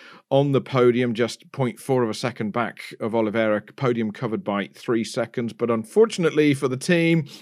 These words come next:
his teammate wasn't quite behind him. Well, he was when he crashed for the fourth row, fourth race on the bounce.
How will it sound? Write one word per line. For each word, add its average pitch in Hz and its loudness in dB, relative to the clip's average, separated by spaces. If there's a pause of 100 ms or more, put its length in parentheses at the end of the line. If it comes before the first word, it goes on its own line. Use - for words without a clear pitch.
(140)
his 147 0
teammate 139 2
wasn't 110 -2
quite 90 -10
behind 123 -2
him. 87 -8 (420)
Well, 113 0
he 110 -6
was 120 2
when 110 -4
he 101 -8
crashed - -6 (480)
for 123 -12
the 104 -10
fourth 139 -4 (160)
row, 107 -4
fourth 139 2
race 101 -2
on 107 -4
the 95 -4
bounce. 82 -12